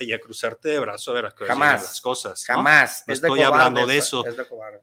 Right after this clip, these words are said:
Speaker 1: pero sí, sí, si estás intentando, intentando y no se dan las cosas, pero si lo sigues haciendo, pues tarde que temprano van a llegar esas buenas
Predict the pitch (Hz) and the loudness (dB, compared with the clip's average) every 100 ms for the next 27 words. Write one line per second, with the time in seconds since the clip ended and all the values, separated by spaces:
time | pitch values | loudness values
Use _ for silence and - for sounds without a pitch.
0 | _ 120 113 107 127 131 - - - 135 | _ -4 -4 -4 -4 -4 -6 -8 -6 -4
1 | 135 131 117 - 113 - 135 - 165 156 | -2 -4 -6 -8 -8 -6 -6 -6 -8 -8
2 | 143 135 127 120 123 117 117 127 120 120 | -6 -6 -6 -10 -12 -14 -8 -6 -6 -10
3 | 120 147 151 147 - 135 123 127 - _ | -10 -8 -6 -6 -6 -8 -4 -6 -8 _
4 | _ _ _ _ _ _ 127 127 - 131 | _ _ _ _ _ _ -6 -6 -4 -6
5 | 117 160 170 175 147 165 160 135 139 147 | -4 -2 -2 -2 -2 -2 -4 -4 -6 -8
6 | _ _ _ _ _ _ 117 - - 135 | _ _ _ _ _ _ -16 -14 -14 -16
7 | 147 - 113 101 95 120 143 123 123 131 | -18 -20 -20 -20 -20 -20 -18 -16 -14 -12
8 | 113 117 120 120 120 120 | -10 -10 -12 -18 -18 -16